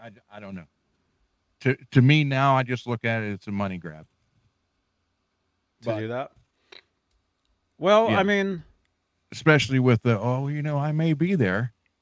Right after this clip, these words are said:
Speaker 1: That's not like she, you know, Taylor Swift is, is, and is it five or six out of every ten. She might be one or,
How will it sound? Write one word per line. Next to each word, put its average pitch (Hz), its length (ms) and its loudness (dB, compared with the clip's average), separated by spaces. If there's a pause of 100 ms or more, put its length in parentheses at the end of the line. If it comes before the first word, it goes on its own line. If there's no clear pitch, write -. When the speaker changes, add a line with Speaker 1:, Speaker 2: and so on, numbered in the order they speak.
(840)
Speaker 1:
That's 117 240 -2
not 123 180 4
like 131 220 2
she, 120 260 -6
you 120 180 2
know, 107 140 2 (1700)
Taylor 117 300 2
Swift 120 400 0
is, 104 240 -4 (100)
is, 104 220 -4 (160)
and 101 280 -2
is 95 220 -8
it 98 100 -10 (400)
five 117 300 0
or 101 80 -10
six 117 300 -10
out 104 160 -2
of 101 80 -4
every 101 240 -4
ten. 107 440 -2 (840)
She - 160 -8
might 113 260 0
be 107 140 -2
one 113 320 -2
or, 95 80 -8